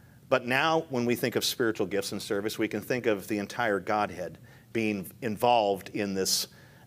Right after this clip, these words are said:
amazing supernatural thing. I like how Mark Taylor put it. He wrote,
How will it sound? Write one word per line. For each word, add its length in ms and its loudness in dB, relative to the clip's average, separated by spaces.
amazing 520 2
supernatural 800 0
thing. 340 0
I 60 6
like 220 6
how 120 4
Mark 280 0
Taylor 340 6
put 220 4
it. 80 2
He 80 2
wrote, 220 6